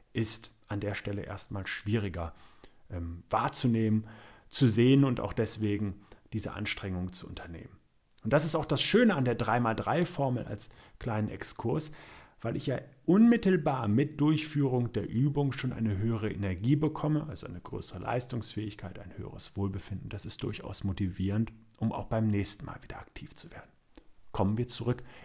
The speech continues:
ins Unternehmen. Und das ist etwas, was ich in der letzten Ausgabe der H R, ähm, Personalwirtschaft geschrieben habe, nämlich was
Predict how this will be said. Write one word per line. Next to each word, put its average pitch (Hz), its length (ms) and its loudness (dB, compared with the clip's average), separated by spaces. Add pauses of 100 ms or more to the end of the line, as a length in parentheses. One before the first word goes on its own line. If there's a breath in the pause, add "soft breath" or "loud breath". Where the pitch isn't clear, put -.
ins 127 200 0
Unternehmen. 147 580 6
Und - 120 -4
das 127 140 0
ist 151 100 -2
etwas, 156 340 -2
was 139 160 0
ich 131 160 0 (320 loud breath)
in 127 220 4
der 120 320 0 (480 loud breath)
letzten 127 420 -2
Ausgabe 123 640 0
der 113 380 2
H 113 360 -4
R, 135 380 0 (960)
ähm, 92 340 -2
Personalwirtschaft 131 1080 2 (340 soft breath)
geschrieben 104 560 0
habe, 113 240 0
nämlich 143 480 4 (460 loud breath)
was 135 680 2